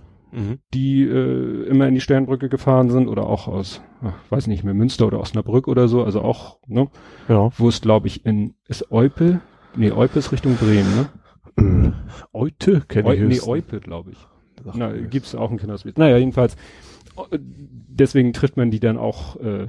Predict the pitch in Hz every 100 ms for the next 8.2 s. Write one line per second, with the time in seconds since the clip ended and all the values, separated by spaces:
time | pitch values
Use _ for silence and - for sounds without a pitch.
0 | - 113 113 107 104 104 98 98 - 135
1 | 170 147 131 135 - 117 117 104 104 92
2 | 120 139 - 139 143 139 139 - 135 143
3 | 156 147 143 139 123 151 147 135 127 143
4 | 139 139 135 - 127 135 131 135 - -
5 | - - - _ - - 123 123 - 113
6 | 113 131 180 165 175 180 - _ _ _
7 | _ _ - 110 104 92 110 110 101 104
8 | -